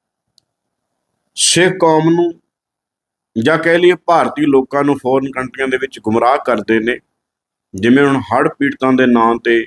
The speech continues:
ਇਹ ਸਾਰੀਆਂ ਜਿਹੜੀਆਂ ਸੰਸਥਾਵਾਂ ਬਣੀਆਂ ਹੋਈਆਂ ਨੇ, ਇਹ ਬਹੁਤ ਵੱਡੇ ਵੱਡੇ ਫੰਡ ਇਕੱਠੇ ਕਰ ਰਹੇ ਨੇ,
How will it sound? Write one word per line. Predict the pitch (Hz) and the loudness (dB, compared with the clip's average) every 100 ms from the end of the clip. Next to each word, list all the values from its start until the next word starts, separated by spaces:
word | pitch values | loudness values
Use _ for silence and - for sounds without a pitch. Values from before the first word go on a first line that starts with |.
| _ _ _ _ _ _ _ _ _ | _ _ _ _ _ _ _ _ _
ਇਹ | 160 | 0
ਸਾਰੀਆਂ | 156 - 135 160 175 170 | 0 2 0 2 0 0
ਜਿਹੜੀਆਂ | 147 151 151 143 - _ _ _ _ - | 0 -2 -6 -10 -14 _ _ _ _ -10
ਸੰਸਥਾਵਾਂ | - 131 135 127 123 123 | -2 -2 0 0 2 4
ਬਣੀਆਂ | 117 117 117 | 4 2 0
ਹੋਈਆਂ | 107 110 104 | -2 -6 -10
ਨੇ, | 101 101 _ _ _ _ _ _ | -14 -18 _ _ _ _ _ _
ਇਹ | 131 135 135 135 _ _ - | 0 2 2 -2 _ _ -14
ਬਹੁਤ | 101 123 170 - | -4 0 0 0
ਵੱਡੇ | 131 120 127 | -2 -2 0
ਵੱਡੇ | 120 117 117 | -2 -4 -4
ਫੰਡ | 113 110 | -2 -2
ਇਕੱਠੇ | 110 107 - | -4 -8 -8
ਕਰ | 107 95 | -8 -10
ਰਹੇ | 95 | -12
ਨੇ, | 92 | -14